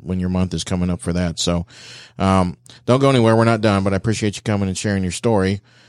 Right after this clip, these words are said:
Uh, we're gonna move over down to Miss Rebecca Reeves. Rebecca,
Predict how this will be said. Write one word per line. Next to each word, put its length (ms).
Uh, 200
we're 100
gonna 180
move 180
over 160
down 140
to 60
Miss 200
Rebecca 340
Reeves. 340
Rebecca, 500